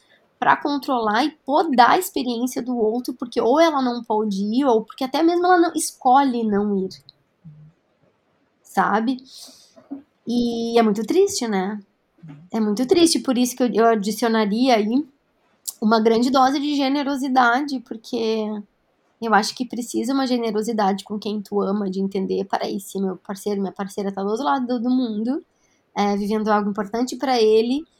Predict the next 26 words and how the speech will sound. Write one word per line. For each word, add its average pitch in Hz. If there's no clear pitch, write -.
é 214
do 214
quanto 254
tu -
apoia 277
essa 339
pessoa 247
a -
viver 214
momentos, 220
situações 233
que -
vai 240
engrandecer 262
e, 247
e, 208
e 220
enriquecer 220
a -
experiência 196
dele, 190
enquanto 202
expatriado, 202
enquanto 190
in-, -
intercambista." 196